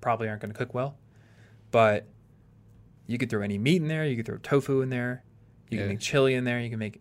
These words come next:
Speaker 1: stew in there, you can make all kinds of stuff, and it's a huge thing. So if you fill it up, you are making yourself dinner for four, five, six nights,
Speaker 2: Yeah,
Speaker 1: depending
Speaker 2: we,
Speaker 1: on how
Speaker 2: we
Speaker 1: many people.
Speaker 2: easily make chili for, like, the whole week for both of us
Speaker 1: Yep.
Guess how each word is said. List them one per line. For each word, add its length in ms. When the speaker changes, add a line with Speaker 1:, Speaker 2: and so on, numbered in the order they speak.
Speaker 1:
stew 400
in 80
there, 140
you 60
can 80
make 140
all 220
kinds 240
of 60
stuff, 320
and 100
it's 140
a 40
huge 800
thing. 400
So 320
if 140
you 100
fill 260
it 60
up, 300
you 180
are 60
making 280
yourself 400
dinner 420
for 600
four, 280
five, 300
six 280
nights, 400
Speaker 2:
Yeah, 220
Speaker 1:
depending 140
Speaker 2:
we, 40
Speaker 1:
on 60
how 100
Speaker 2:
we 80
Speaker 1:
many 40
people. 120
Speaker 2:
easily 280
make 240
chili 340
for, 160
like, 200
the 100
whole 160
week 240
for 120
both 280
of 100
us 260
Speaker 1:
Yep. 180